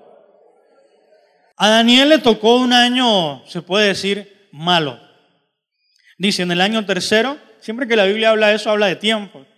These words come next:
del reinado de Joacín. Entonces, Daniel se hubiera podido poner a preguntar, "Bueno, ¿y por qué no pasó esto en el primer año, en el segundo año?".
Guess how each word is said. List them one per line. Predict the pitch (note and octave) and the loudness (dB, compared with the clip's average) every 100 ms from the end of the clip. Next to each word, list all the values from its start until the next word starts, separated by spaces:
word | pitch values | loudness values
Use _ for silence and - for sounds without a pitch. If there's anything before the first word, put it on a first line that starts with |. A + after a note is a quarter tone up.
| _ _ _ _ _ _ _ _ _ | _ _ _ _ _ _ _ _ _
del | D#3 F3+ F3+ | -6 -2 -2
reinado | E3+ E3 E3+ F#3+ G3+ F#3 | -2 -4 0 0 0 -2
de | |
Joacín. | D#3+ E3 D#3 A#3 G3 C#3+ _ _ _ _ _ _ | -4 -8 -8 -8 -12 -18 _ _ _ _ _ _
Entonces, | F#3 F3 A#3 C4 G3+ F#3 _ _ _ - | -8 -2 0 -2 -10 -20 _ _ _ -6
Daniel | G3 G#3 A3+ | -4 -2 -2
se | A3+ | 0
hubiera | A#3 A3+ | 0 0
podido | A3+ G#3 G#3 | 0 0 0
poner | G#3 G3+ G3 | -4 -6 -6
a | F#3 | -4
preguntar, | F3+ F3+ G#3+ F3+ | -8 -4 -4 -2
"Bueno, | G3 G3+ | -4 -6
¿y | |
por | F3+ E3 D#3 | -8 -10 -8
qué | G3 G#3 A#3+ - _ _ | -4 -4 -4 -14 _ _
no | F3+ G3+ | -8 -6
pasó | G#3 G3+ G#3 | -6 -6 -4
esto | G#3 G3+ | -4 -6
en | G3+ | -6
el | E3 | -6
primer | E3+ F3 F#3 | -8 -6 -4
año, | A3 G#3+ C#3 _ _ _ _ _ _ - | -4 -6 -16 _ _ _ _ _ _ -14
en | E3 | -10
el | D#3 | -10
segundo | D3 C#3 D3+ E3 | -10 -14 -12 -8
año?". | G3+ F#3 | -8 -10